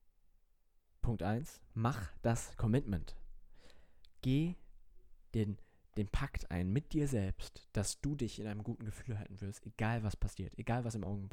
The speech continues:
Außen passiert, egal ob dich, sich jemand von dir trennt, egal ob du, ob jemand stirbt, egal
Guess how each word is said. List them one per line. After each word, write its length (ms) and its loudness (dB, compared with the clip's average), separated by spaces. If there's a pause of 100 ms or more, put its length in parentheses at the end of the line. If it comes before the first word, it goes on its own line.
(120)
Außen 260 0
passiert, 300 0
egal 300 4
ob 120 2
dich, 280 -2
sich 200 0
jemand 200 2
von 120 0
dir 80 2
trennt, 360 0 (260)
egal 240 -4
ob 100 -10
du, 100 -2 (100)
ob 140 -4
jemand 220 0
stirbt, 380 -2 (240)
egal 640 -2